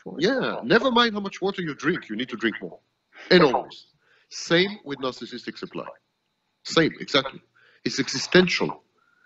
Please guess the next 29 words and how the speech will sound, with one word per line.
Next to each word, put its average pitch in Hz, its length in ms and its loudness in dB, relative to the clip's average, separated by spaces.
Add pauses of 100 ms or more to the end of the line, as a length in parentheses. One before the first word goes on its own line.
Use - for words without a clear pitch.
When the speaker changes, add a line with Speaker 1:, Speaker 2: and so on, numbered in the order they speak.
(320)
Speaker 2:
It 151 220 4
regulates 135 720 4
the 117 80 -4
narcissist's 139 560 -6
self-worth, 139 720 0 (680)
and 165 160 8
it - 180 0
regulates 196 640 2
many 202 360 0
other 147 180 2
functions. 147 680 -6
Today 135 300 4
we 147 160 2
know 117 340 4
that 104 140 -4
narcissistic 104 460 -4
supply 135 400 2 (540)
actually 151 600 0
is 135 220 -8
the 156 160 -6
entire 170 560 2
economy 143 520 -6
of 82 120 -14
the 95 80 -10
narcissist. 82 540 -12 (640)
There 147 140 -4
is 240 140 -6
another 147 320 0
phenomenon 131 580 -4